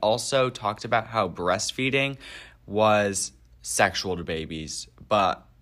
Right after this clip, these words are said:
in reality, it's just the way they eat. So how else are they supposed to get their food? Um, he also said oral stimulation could lead to an oral fixation in life. So,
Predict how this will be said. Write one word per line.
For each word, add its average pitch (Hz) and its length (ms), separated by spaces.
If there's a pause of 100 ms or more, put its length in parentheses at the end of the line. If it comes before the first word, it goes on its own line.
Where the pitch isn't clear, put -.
(100)
in 113 80
reality, 101 640
it's - 160
just - 280
the 95 80
way 87 160
they 80 140
eat. 78 420
So 80 420
how 90 240
else 85 220
are 87 40
they 80 140
supposed 82 320
to - 80
get 73 160
their 64 160
food? - 480 (640)
Um, 101 680 (340)
he 143 180
also 123 480
said 117 540
oral 117 260
stimulation 113 800
could 107 280
lead 107 240
to 117 140
an 101 220
oral 107 260
fixation 127 720
in 87 180
life. 92 640
So, 104 800